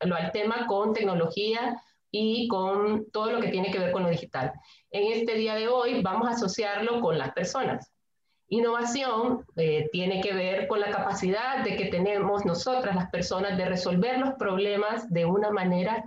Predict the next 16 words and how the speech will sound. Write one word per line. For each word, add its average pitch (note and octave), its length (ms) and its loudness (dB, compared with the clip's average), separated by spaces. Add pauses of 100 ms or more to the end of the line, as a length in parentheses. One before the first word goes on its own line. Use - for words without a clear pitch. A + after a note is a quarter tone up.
creativa C3 720 0 (580)
o A#3 120 2
de A#3+ 100 2
hacer A#3+ 320 0
las B3+ 160 2
mismas B3+ 340 4
cosas - 420 -2
que E3 100 0
venimos D3+ 360 2
haciendo G3 380 0
hasta A3 220 -4
ahora G#3 440 0 (220)
de E3 140 0
una D3+ 220 2
manera D3+ 360 0
distinta. F#3+ 680 -2